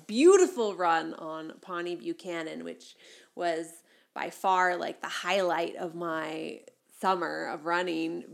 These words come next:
big things and big adventures. For those of you who don't know what this, that is, it's a big loop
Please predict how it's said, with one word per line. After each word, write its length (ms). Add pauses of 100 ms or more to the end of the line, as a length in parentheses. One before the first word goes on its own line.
(160)
big 260
things 560
and 140
big 180
adventures. 720 (240)
For 140
those 200
of 120
you 140
who 80
don't 200
know 140
what 280
this, 180 (100)
that 240 (600)
is, 460
it's 160
a 60 (180)
big 240
loop 540